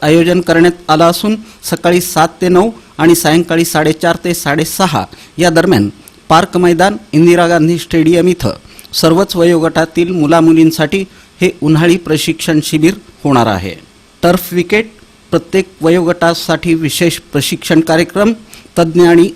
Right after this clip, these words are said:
अनुभवी प्रशिक्षकांकडून विशेष मार्गदर्शन, सहभागी प्रमाणपत्र, क्लब अंतर्गत दर आठवड्याला साखळी सामने, फिटनेस, कौशल्य, सामर्थ्य सुधारणा यावर विशेष भर, वैयक्तिक लक्ष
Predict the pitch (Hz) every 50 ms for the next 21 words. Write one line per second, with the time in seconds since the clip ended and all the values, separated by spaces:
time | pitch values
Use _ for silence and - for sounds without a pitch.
0 | - - 147 165 175 151 165 175 175 175 170 - 160 156 - - 165 165 - 185
1 | 160 165 170 165 165 165 165 165 165 165 156 147 143 - 180 170 160 - 165 160
2 | 160 160 170 175 165 175 165 156 - 202 202 220 208 - - - - _ - -
3 | - 160 147 147 160 156 151 160 151 - - 147 143 165 165 165 165 180 165 -
4 | 190 208 214 214 - - - - _ _ - 165 170 190 185 175 165 165 160 170
5 | 180 180 151 107 107 - - - - _ - 135 143 165 185 170 160 156 - 156
6 | 165 165 160 156 156 160 156 - - 156 143 - - 170 180 175 - 165 165 180
7 | 180 185 214 220 - - - - - - - 156 147 - 165 160 185 208 - -
8 | - _ _ - - 151 143 135 - 190 170 175 202 214 214 - - - _ -
9 | - - 151 139 143 165 170 170 - 185 165 - - 156 156 160 175 165 170 208
10 | 226 214 - - - - - - 156 170 170 185 185 147 147 143 - - 175 160
11 | - 151 147 156 202 226 233 - - - - - - _ - - 143 151 165 160
12 | - - 165 156 - - 143 160 165 165 - -